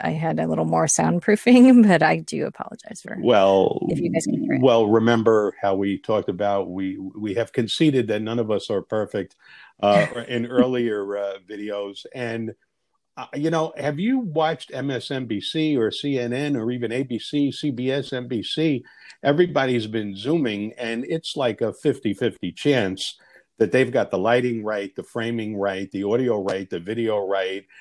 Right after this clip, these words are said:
Speaker 2: and more
Speaker 1: That
Speaker 2: often
Speaker 1: the
Speaker 2: than
Speaker 1: dog doesn't jump into the frame, that their kid doesn't remember.
Speaker 2: The kid
Speaker 1: <laughs>
Speaker 2: screaming. Yeah, well, welcome to two thousand and twenty-one, Suzanne. We have nothing,
Speaker 1: I know.
Speaker 2: we have nothing to worry about. So,
Speaker 1: Good.
Speaker 2: um, so anyway, this, uh,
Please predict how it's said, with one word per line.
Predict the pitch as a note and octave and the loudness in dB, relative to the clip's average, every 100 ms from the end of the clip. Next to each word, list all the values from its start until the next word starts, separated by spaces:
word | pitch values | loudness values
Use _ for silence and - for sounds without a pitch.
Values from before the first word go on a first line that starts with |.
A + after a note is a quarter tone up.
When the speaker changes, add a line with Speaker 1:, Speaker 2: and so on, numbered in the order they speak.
| - _ | -20 _
Speaker 2:
and | F#2 G#2 G#2+ | -6 -2 2
more | C3+ C3+ B2+ | 4 6 4
Speaker 1:
That | |
Speaker 2:
often | A#2 F3+ | 2 0
Speaker 1:
the | |
Speaker 2:
than | G#2+ G#2 | -2 2
Speaker 1:
dog | F#3+ F#3+ F#3 | 2 2 2
doesn't | F#3 F3+ | -2 0
jump | D#3 E3 F#3 | 0 0 0
into | F3 E3 | 0 0
the | E3 | 0
frame, | - E3+ E3 E3 | -2 -4 -2 0
that | D#3 | 0
their | D#3+ | -2
kid | - G3 F3+ | -2 -2 0
doesn't | E3 - | -2 0
remember. | F#3 A#3 C#3 | 6 6 8
Speaker 2:
The | A3+ | 8
kid | E3+ - | 6 6
Speaker 1:
<laughs> | |
Speaker 2:
screaming. | B3+ - D#3 D3+ D3+ D3 D3+ | 4 6 6 6 6 4 4
Yeah, | D#3 E3 F#3 F3+ | -2 -2 -2 -4
well, | C#3+ F3+ E3+ E3+ | 0 2 2 0
welcome | E3 F3 G3 F#3+ F3 D#3+ C#3+ E3 | 0 2 2 2 -4 -4 -8 -8
to | D3 C#3+ | -6 -8
two | A2+ D3 C#3+ | -8 -6 -4
thousand | D3 C3+ B2+ C3+ | -4 -4 -4 -6
and | B2+ | -6
twenty-one, | C3 C#3 C3 C3+ C#3+ C#3+ | -8 -6 -6 -4 -4 -6
Suzanne. | A2+ F2+ F2+ F2 G2 - - | -8 -8 -8 -10 -14 -20 -18
We | A#2+ A#2+ | -12 -8
have | G2+ | -8
nothing, | A2 C3 E3+ E3 | -8 -4 -4 -4
Speaker 1:
I | F3 | -2
know. | G3+ E3 C3+ | -2 -2 -2
Speaker 2:
we | |
have | B2 G#2+ | -2 -2
nothing | G#2 G#2 G2+ | -6 -6 -6
to | F#2 | -4
worry | F#2+ F#2+ G2 | -4 -4 -6
about. | F#2 F#2 F#2 _ _ - C#3 C#3+ E3 D#3 | -8 -10 -10 _ _ -20 -18 -14 -14 -12
So, | - - D3+ C#3 | -6 2 4 4
Speaker 1:
Good. | C3+ C#3 A#2 | 2 0 -4
Speaker 2:
um, | C3 B2+ B2 B2 A#2+ A#2+ - | -6 -2 -2 -2 -6 -10 -12
so | - B2+ B2+ | -12 -12 -10
anyway, | D#3 D3 G2 F2+ - | -10 -10 -10 -14 -12
this, | C3+ A#2+ - | -12 -10 -10
uh, | B2 | -8